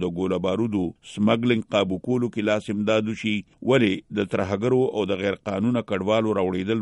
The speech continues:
به هم بند شي. پاکستان وایي چې د بلوچستان په سرحدي لارو جنګیالو ډلو او طالبانو له وسلې راړولی شي، خو افغانستان دې خندق ته د نو آبادیاتي نظام د لوی منصوبې د یوې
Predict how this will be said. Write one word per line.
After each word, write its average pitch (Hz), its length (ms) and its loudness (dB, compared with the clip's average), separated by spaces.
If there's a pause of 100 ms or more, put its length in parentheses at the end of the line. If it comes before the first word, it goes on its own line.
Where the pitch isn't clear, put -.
به 95 100 0
هم 113 160 2 (500)
بند 95 300 4
شي. 90 180 -4 (420)
پاکستان 143 720 2
وایي 147 240 6
چې 123 180 -4
د 120 120 2
بلوچستان 113 760 -2
په 107 100 -6
سرحدي 98 480 -2
لارو 117 300 4
جنګیالو 92 480 0 (100)
ډلو 113 180 2 (200)
او - 100 -2
طالبانو 95 640 0
له 90 80 2 (400)
وسلې 101 680 0
راړولی 95 420 0 (100)
شي، 92 160 -6 (320)
خو 139 140 2 (100)
افغانستان 123 680 2
دې 147 240 2
خندق 120 420 2 (120)
ته 98 280 0
د 107 100 2
نو 107 60 2 (220)
آبادیاتي 104 580 2
نظام 123 400 2
د 101 160 0
لوی 139 160 2 (140)
منصوبې 104 560 -2
د 113 100 2
یوې 98 200 0